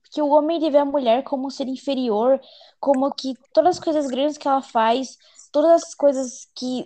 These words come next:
não seriam comum dela fazer, são totalmente erradas,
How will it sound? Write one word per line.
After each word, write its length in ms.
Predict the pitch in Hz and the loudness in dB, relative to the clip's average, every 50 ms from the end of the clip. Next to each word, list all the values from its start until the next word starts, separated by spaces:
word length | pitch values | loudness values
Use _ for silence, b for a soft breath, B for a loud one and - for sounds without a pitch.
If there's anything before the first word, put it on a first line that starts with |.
| - | -6
não 140 | 240 262 269 | -6 -6 -6
seriam 240 | 247 - 285 277 269 | -4 -4 -4 -4 -4
comum 380 | - - 294 233 226 247 269 285 | 0 0 0 0 0 -4 -2 -2
dela 240 | 277 262 254 262 | 0 0 0 -2
fazer, 720 | - - 247 240 233 214 214 226 247 269 285 277 269 - - - _ _ _ _ | -2 -2 -4 -4 -2 -4 -4 -2 -2 0 0 0 0 0 -2 -8 _ _ _ _
são 560 | 220 - - - 285 285 285 277 269 254 233 233 - _ _ _ _ _ _ | -18 -6 2 2 4 4 2 0 -4 -8 -10 -14 -18 _ _ _ _ _ _
totalmente 440 | - 285 285 311 320 330 302 - - | -2 0 0 0 -2 -4 -4 -2 -2
erradas, 680 | 302 247 233 220 240 262 269 254 233 269 269 262 240 - | 0 2 2 2 2 2 2 0 0 -2 -2 -4 -4 -10